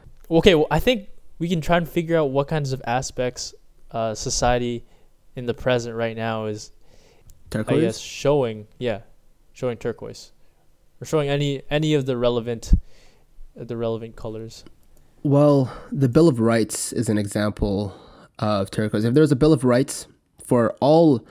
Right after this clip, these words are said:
Speaker 2: every single country, which that itself is already flawed, but countries, but, uh, Bill of Rights for everyone on Earth, where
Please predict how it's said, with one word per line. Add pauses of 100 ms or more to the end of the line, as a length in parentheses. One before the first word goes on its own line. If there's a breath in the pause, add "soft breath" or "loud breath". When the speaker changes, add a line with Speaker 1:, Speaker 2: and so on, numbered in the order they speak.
(760 loud breath)
Speaker 2:
every
single
country, (800)
which
that
itself
is
already
flawed,
but
countries, (400 loud breath)
but, (180)
uh,
Bill
of
Rights
for (140)
everyone (140)
on
Earth,
where